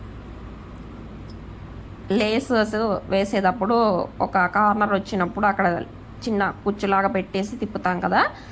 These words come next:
అలాగా చిన్న ఫ్రిల్ లాగా పెట్టేసేసి తీసుకోండి అనమాట. తర్వాత లోపలికి తిప్పేటప్పుడు ఏం చేస్తారంటే, ఈ స్క్వేర్ దగ్గర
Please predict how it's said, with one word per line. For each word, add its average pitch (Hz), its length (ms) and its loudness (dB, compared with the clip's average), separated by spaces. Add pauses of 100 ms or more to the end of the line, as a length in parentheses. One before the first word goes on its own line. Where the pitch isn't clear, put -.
(200)
అలాగా 226 320 4
చిన్న 233 360 0
ఫ్రిల్ 214 320 2
లాగా 208 180 4
పెట్టేసేసి 196 680 0 (840)
తీసుకోండి 247 420 2
అనమాట. 180 320 0
తర్వాత 247 540 4
లోపలికి 294 420 6
తిప్పేటప్పుడు 214 520 0
ఏం 190 160 2
చేస్తారంటే, 190 600 0 (160)
ఈ 277 100 4
స్క్వేర్ 254 420 2
దగ్గర 247 380 4